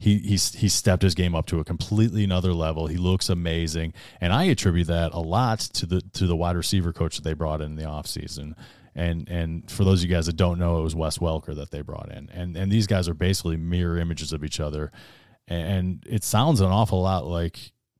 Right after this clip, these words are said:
Wes Welker is teaching him a lot of the, the tricks of the trades, and, and he's, and he's picking up everything, and everything's been glowing reviews,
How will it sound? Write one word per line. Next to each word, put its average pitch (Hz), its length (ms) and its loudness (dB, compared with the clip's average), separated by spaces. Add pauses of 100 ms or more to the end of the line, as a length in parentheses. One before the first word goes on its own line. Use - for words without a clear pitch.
(180)
Wes 107 340 2
Welker 101 280 4
is 92 120 0
teaching 95 300 2
him 85 120 -2
a 80 60 -2
lot 82 220 0
of 90 60 0
the, 90 120 0
the 95 160 -2
tricks - 280 -2
of 95 60 0
the 87 80 0
trades, 85 640 -2
and, 85 280 -8
and 85 180 -6
he's, 82 240 -6
and 90 160 -2
he's 80 380 -4 (180)
picking 95 300 0
up 78 160 -4
everything, 76 560 -8
and 80 300 -10 (140)
everything's 101 440 4
been 85 240 0
glowing 85 400 4
reviews, 85 540 0